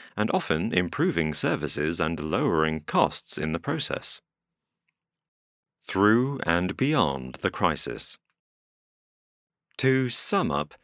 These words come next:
the operational environment has not been without complexity over the last eighteen months, and share prices, at both the market and individual company level,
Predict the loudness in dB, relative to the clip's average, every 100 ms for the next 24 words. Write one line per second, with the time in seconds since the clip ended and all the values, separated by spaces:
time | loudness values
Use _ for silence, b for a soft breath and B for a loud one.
0 | _ _ 0 2 2 4 2 4 2 2
1 | 2 2 4 2 -4 -2 -2 -2 0 0
2 | 2 2 2 2 2 4 2 0 -4 -6
3 | -2 -4 -2 -4 -4 -4 -2 -2 -2 -2
4 | -2 -2 -4 -4 -2 -2 -2 0 0 -2
5 | -6 B B B -2 0 0 0 0 2
6 | 2 2 2 0 -4 B 0 0 0 -2
7 | 0 -2 4 2 4 0 0 -2 0 -2
8 | 0 0 0 2 0 0 -4 0 -2 0
9 | 0 2 -2